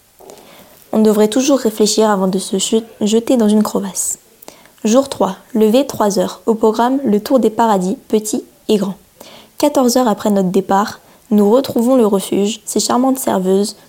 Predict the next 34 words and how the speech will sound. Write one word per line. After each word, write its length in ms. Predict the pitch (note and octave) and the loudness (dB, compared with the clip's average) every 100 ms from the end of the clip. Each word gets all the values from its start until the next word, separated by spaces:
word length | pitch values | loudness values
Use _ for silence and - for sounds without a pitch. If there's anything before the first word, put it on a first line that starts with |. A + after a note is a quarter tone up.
| _ | _
nos 120 | A#3 | 0
baskets 600 | A#3 G3+ G3 - G#3+ G#3 - - | 2 2 -2 -2 -2 -4 -8 -2
et 80 | |
la 120 | G3+ G3 | 0 0
pression 400 | - B3+ - A#3+ | -2 -4 0 -2
au 60 | |
comptoir. 600 | G#3 G3 - F#3 - - _ _ - - - - | 0 -4 -4 -6 -8 -18 _ _ -20 -20 -10 0
On 120 | A3 | 2
a 80 | G#3+ | 2
tourné 480 | G#3+ D4 C#4+ C4+ - | 0 -2 2 0 0
autour 300 | A3 G#3+ C4+ | -2 0 2
du 100 | A#3 | 2
paradis 400 | A3 G#3 G#3 A3+ | 2 2 2 0
toute 220 | B3+ B3+ - | -4 -6 -2
la 100 | A3 | 0
journée 400 | G#3 G#3 G#3+ D4 - | 2 2 0 -4 -8
alors 200 | - G#3+ | -2 -2
qu'il 180 | A3+ A#3 | 0 0
nous 140 | G#3+ G#3 | 2 2
attendait 320 | G#3+ G#3+ G3 | 0 0 0
là. 180 | F3+ - _ _ _ _ _ _ - - - - - | -2 -8 _ _ _ _ _ _ -20 -20 -20 -12 -4
Jour 240 | G#3+ B3 | 0 0
quatre. 440 | B3+ G3 - - - _ _ - - - _ _ - | -2 -8 -6 -10 -14 _ _ -20 -20 -20 _ _ -2
Objectif, 640 | B3 A#3+ A#3+ A#3+ C#4 - - | 2 2 2 2 0 -2 -4
la 140 | G#3+ G3+ | -2 0
Tresanta. 500 | - B3+ A3 G3+ - - _ _ _ _ - - - - _ | 0 0 0 -4 -8 -20 _ _ _ _ -20 -20 -20 -20 _
Trois 260 | - - C#4+ | -8 0 2
mille 240 | D4 C#4 | 2 0
six 140 | C#4 | 0
cent 160 | A#3+ A#3+ | 0 2
neuf 260 | A3+ G#3+ - | 2 0 -4
mètres. 360 | F#3 - - - _ _ - | -8 -8 -14 -16 _ _ 0
La 160 | A3 | 2
veille, 380 | G#3+ A3+ B3+ C#4+ | 4 4 2 0